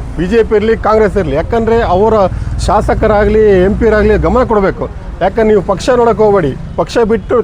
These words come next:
ಕಾಮಗಾರಿ ಬಗ್ಗೆ ನೋಡಿ, ಅಭಿವೃದ್ಧಿ ಆಗಬೇಕು. ನಾಳೆ ಯಾರು ಮಾಡಿದ್ರು ಅವ್ರು ಮಾಡಿದ್ರು ಅಂತ ಅಲ್ಲ, ಇನ್ನು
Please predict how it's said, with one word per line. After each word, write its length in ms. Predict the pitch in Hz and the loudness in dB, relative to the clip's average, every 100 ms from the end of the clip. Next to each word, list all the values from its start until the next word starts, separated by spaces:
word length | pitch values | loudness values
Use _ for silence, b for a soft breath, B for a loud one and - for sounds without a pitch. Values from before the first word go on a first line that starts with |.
| 180 | 0
ಕಾಮಗಾರಿ 460 | 220 240 214 226 196 | 0 0 2 2 2
ಬಗ್ಗೆ 160 | 202 226 208 | 2 2 2
ನೋಡಿ, 180 | 165 120 - - - - - 170 | 0 -2 -10 -12 -12 -10 -4 -2
ಅಭಿವೃದ್ಧಿ 320 | 254 262 247 | 0 0 2
ಆಗಬೇಕು. 220 | 214 175 165 | 2 0 0
ನಾಳೆ 260 | 190 233 208 | 0 2 2
ಯಾರು 140 | 233 233 | 2 2
ಮಾಡಿದ್ರು 240 | 233 220 233 | 0 2 2
ಅವ್ರು 120 | 214 220 | 2 2
ಮಾಡಿದ್ರು 220 | 220 220 220 | 2 2 2
ಅಂತ 80 | 214 | 2
ಅಲ್ಲ, 100 | 196 160 156 | 0 0 -2
ಇನ್ನು 220 | 151 180 | 0 2